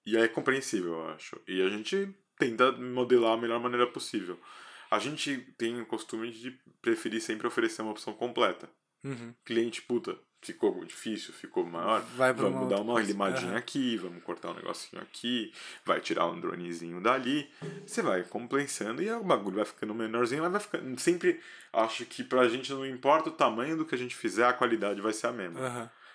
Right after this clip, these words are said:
Speaker 1: Mas é
Speaker 2: Só,
Speaker 1: óbvio
Speaker 2: tipo,
Speaker 1: que você
Speaker 2: opções, né? Em vez
Speaker 1: É.
Speaker 2: de você ter aquela cena de um drone entrando
Speaker 1: Exato.
Speaker 2: no negócio, beleza, agora não vai ser.
Speaker 1: É uma câmerazinha ali
Speaker 2: <laughs>
Speaker 1: paradinha. Tipo, é óbvio que você vai ter a,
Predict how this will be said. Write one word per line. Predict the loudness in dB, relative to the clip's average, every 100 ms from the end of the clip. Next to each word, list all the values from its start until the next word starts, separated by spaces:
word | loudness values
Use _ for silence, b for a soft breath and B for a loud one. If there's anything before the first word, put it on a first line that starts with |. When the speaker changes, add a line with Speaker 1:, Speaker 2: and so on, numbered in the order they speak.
| b
Speaker 1:
Mas | 4 6
é | 8
Speaker 2:
Só, | 8
Speaker 1:
óbvio | 6 6
Speaker 2:
tipo, | 8 10 10
Speaker 1:
que |
você | 8 6
Speaker 2:
opções, | 6 4 2
né? | -2 2
Em |
vez | 4 6
Speaker 1:
É. |
Speaker 2:
de | 6
você | 4
ter | 4
aquela | 6 6 6
cena | 8 8 8
de | 6
um | 8
drone | 10 10 8
entrando | 8 8 8
Speaker 1:
Exato. | 8 6
Speaker 2:
no | 6
negócio, | 8 8 8 8
beleza, | 8 8 6
agora | 4 4
não | 4
vai | 2
ser. | 6
Speaker 1:
É | 6
uma | 6
câmerazinha | 6 6 8 8 6
ali | 8 8
Speaker 2:
<laughs> | 8
Speaker 1:
paradinha. | 8 8 6 0 -2
Tipo, | -2 6
é | 8
óbvio | 8 4
que | 0
você | 4
vai | 4 4
ter | 4
a, | 4 4 2 -2 -4